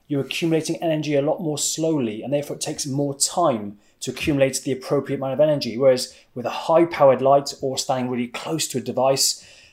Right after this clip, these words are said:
you know, you're gonna accumulate energy at a quicker rate, meaning a shorter treatment time. So again, the reason we've designed these lights to be such a high intensity is because we know we work with a number of busy, busy professional athletes,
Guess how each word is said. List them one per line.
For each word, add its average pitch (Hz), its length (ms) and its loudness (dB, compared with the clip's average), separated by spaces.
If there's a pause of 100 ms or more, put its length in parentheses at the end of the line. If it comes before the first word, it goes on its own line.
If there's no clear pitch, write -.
(100)
you 135 100 -6
know, 123 80 -2
you're 139 240 -2
gonna 131 100 -2
accumulate 151 340 0
energy 139 400 -2
at 147 160 -6
a 131 60 -2
quicker - 400 -4
rate, 135 500 0
meaning 131 360 -4 (160)
a 120 60 -8
shorter 180 520 0
treatment 120 420 -6
time. 107 360 0 (240)
So - 180 -4
again, 131 600 2
the 123 80 -6
reason 170 340 0
we've 170 160 -2
designed 143 320 2
these 139 160 -2
lights 143 160 2
to - 100 -8
be - 60 -6
such - 240 -6
a 120 40 -6
high 151 280 2
intensity 127 1000 -4
is 131 140 -4
because 139 220 -8
we 139 100 -2
know 170 160 4
we 160 140 2
work 151 240 0
with 127 80 -2
a 127 40 -6
number 139 240 2
of - 160 -8
busy, 147 500 -2
busy 139 240 2
professional 143 540 -2
athletes, 139 640 -2